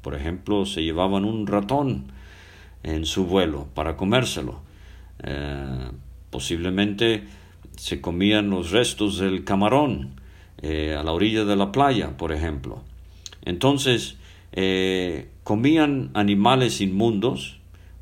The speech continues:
o descompuestos, muertos, que se están pudriendo. Eh, quiero, eh, recomendarles ampliamente un artículo titulado Aves carroñeras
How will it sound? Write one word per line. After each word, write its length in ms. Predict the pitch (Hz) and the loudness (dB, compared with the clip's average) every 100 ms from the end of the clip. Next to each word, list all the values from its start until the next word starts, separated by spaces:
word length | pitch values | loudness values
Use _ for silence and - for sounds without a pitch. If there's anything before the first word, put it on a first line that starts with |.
| - | 2
o 280 | 110 117 107 | 6 6 6
descompuestos, 1400 | 107 - 110 101 101 127 - - - - 65 - - - - - - - | 2 0 0 2 2 0 0 -4 -8 -8 -8 -12 -16 -20 -20 -20 -16 -2
muertos, 800 | 85 143 156 - 65 - - - - - - - - - - | 4 4 2 -6 -10 -10 -14 -18 -20 -20 -20 -20 -20 -20 -8
que 140 | 78 | -6
se 80 | 82 | -4
están 320 | - 110 117 | 0 0 0
pudriendo. 720 | 120 117 110 139 135 80 65 - - - - - - - - - - - | 2 2 4 2 0 -2 -6 -14 -20 -20 -20 -20 -20 -20 -20 -20 -18 -6
Eh, 240 | 90 92 | -2 -2
quiero, 480 | - 180 196 180 - - | 2 4 4 2 0 0
eh, 160 | 110 | 2
recomendarles 1040 | 101 101 - 104 101 98 120 104 87 - 90 | 2 0 0 2 2 4 4 4 0 0 2
ampliamente 1000 | 110 131 113 101 104 101 104 107 - - | 2 2 0 2 0 0 2 2 0 -2
un 180 | 113 127 | 0 0
artículo 640 | 127 - 110 104 101 90 | -2 -2 -2 0 0 0
titulado 800 | 95 - 90 92 98 98 92 - | -2 -4 0 2 4 2 0 0
Aves 560 | 98 123 127 135 131 - | 4 4 2 0 -2 -6
carroñeras 1160 | - 101 98 95 92 101 101 71 - - - | -2 0 2 0 0 2 2 0 -8 -12 -14